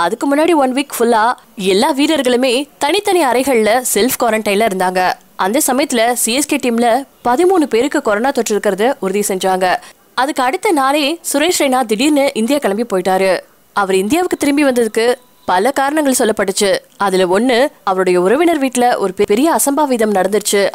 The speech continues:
அப்படிங்கிறதுக்காக போனாரு அப்படின்னு சொன்னாங்க. And சி எஸ் கே டீம்ல உள்ள பதிமூணு பேருக்கு கொரோனா தொற்று இருக்கிறதுனால பயந்து போய் ஓடிட்டாரு அப்படின்னு சொன்னாங்க. இன்னும் சில பேரு ஹோட்டல் ரூம் பிரச்சனைனால தோனிக்கும் இவருக்கும் மனஸ்தாபம் ஏற்பட்டதாகவும் சொன்னாங்க.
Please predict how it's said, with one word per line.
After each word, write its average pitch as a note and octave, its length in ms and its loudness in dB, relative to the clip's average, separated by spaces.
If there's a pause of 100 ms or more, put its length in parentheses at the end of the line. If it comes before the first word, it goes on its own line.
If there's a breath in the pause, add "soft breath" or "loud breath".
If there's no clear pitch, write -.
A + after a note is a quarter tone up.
(100)
அப்படிங்கிறதுக்காக A3 680 -2
போனாரு F#3+ 380 0
அப்படின்னு F3+ 320 -4
சொன்னாங்க. E3+ 260 -4 (540 loud breath)
And G3+ 180 -2
சி F#3 160 -4
எஸ் - 140 -4
கே D#4+ 140 0
டீம்ல C#4 280 2
உள்ள C4+ 120 0 (100)
பதிமூணு A#3+ 340 0
பேருக்கு C4+ 280 -2
கொரோனா B3 280 0
தொற்று A#3+ 160 0
இருக்கிறதுனால G#3 580 0
பயந்து G3+ 360 -2
போய் B3+ 200 2
ஓடிட்டாரு G#3+ 420 0 (220)
அப்படின்னு F3+ 400 -4
சொன்னாங்க. F3+ 320 -2 (480 loud breath)
இன்னும் B3+ 240 0
சில B3+ 180 0
பேரு A#3+ 220 2 (420)
ஹோட்டல் F#4 420 0
ரூம் D#4 180 2
பிரச்சனைனால G#3+ 520 0 (340)
தோனிக்கும் D4 420 2
இவருக்கும் A#3+ 360 0
மனஸ்தாபம் B3 520 0
ஏற்பட்டதாகவும் G#3 560 -2
சொன்னாங்க. F#3 320 0